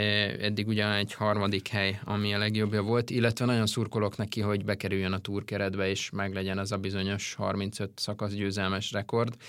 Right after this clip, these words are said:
Ezzel kapcsolatban egyébként Szifő Rócsot szeretném idézni, aki azt mondta nekem még a Tour de Hongrie alatt, hogy, ö, nagyon becsül, és egyébként személyesen is jóban vannak Cavendissel, viszont azért ő egy picit erősnek érzi azokat az összehasonlításokat, amiket Eddy Merckx-el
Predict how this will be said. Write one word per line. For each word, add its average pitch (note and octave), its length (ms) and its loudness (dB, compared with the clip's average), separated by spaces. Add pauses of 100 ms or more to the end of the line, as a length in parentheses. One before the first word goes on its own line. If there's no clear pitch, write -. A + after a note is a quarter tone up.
(720)
Ezzel C3 260 8
kapcsolatban A#2 460 4
egyébként A2+ 420 4
Szifő - 280 -2
Rócsot A2+ 340 0
szeretném A2 420 2
idézni, A2 380 4
aki G#2+ 220 0
azt A#2 180 0
mondta G#2+ 220 0
nekem G#2+ 280 0
még G#2 140 2
a A2 40 2
Tour A#2 240 2
de A2+ 80 4
Hongrie A2 360 4
alatt, G#2 280 4
hogy, G#2+ 300 2
ö, G#2 300 4 (140)
nagyon G#2+ 300 2
becsül, G#2 320 0
és G2 140 0
egyébként G2+ 320 0
személyesen G2+ 460 2
is G2+ 160 -2
jóban G2+ 220 0
vannak G2 280 0
Cavendissel, A2+ 720 2 (400)
viszont G#2+ 560 2 (120)
azért G#2+ 440 0
ő G#2 380 0
egy G#2 160 -2
picit A2 360 0
erősnek G#2 440 0
érzi G#2 260 2
azokat G#2 360 0
az G2 100 0
összehasonlításokat, G2+ 1120 0
amiket G2+ 400 -2
Eddy G2+ 160 0
Merckx-el G2 640 0